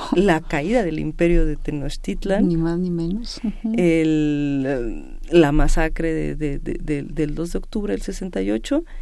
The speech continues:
Speaker 1: y además el
Speaker 2: El
Speaker 1: temblor,
Speaker 2: terremoto
Speaker 1: el
Speaker 2: del
Speaker 1: terremoto del
Speaker 2: ochenta y cinco.
Speaker 1: ochenta y cinco, ¿no?
Speaker 2: Así es, así
Speaker 1: Entonces,
Speaker 2: es.
Speaker 1: merecía, me parecía a mí obvio que Tlatelolco merecía una,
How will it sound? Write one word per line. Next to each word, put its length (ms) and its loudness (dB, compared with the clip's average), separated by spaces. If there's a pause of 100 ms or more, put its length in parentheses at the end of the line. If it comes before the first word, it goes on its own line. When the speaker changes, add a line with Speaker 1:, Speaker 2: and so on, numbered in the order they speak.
(300)
Speaker 1:
y 160 4
además 500 6
el 60 2
Speaker 2:
El 80 -4
Speaker 1:
temblor, 380 2
Speaker 2:
terremoto 500 0
Speaker 1:
el 80 -2
Speaker 2:
del 80 -2
Speaker 1:
terremoto 580 2
del 200 2
Speaker 2:
ochenta 440 -2
y 60 -4
cinco. 420 -6
Speaker 1:
ochenta 40 -2
y 0 -
cinco, 0 -
¿no? 100 -4
Speaker 2:
Así 140 0
es, 340 -10
así 80 -8
Speaker 1:
Entonces, 500 2 (120)
Speaker 2:
es. 100 2
Speaker 1:
merecía, 840 6
me 140 0
parecía 360 2
a 40 0
mí 160 4
obvio 260 0
que 220 -4 (200)
Tlatelolco 680 0
merecía 720 -2
una, 500 -2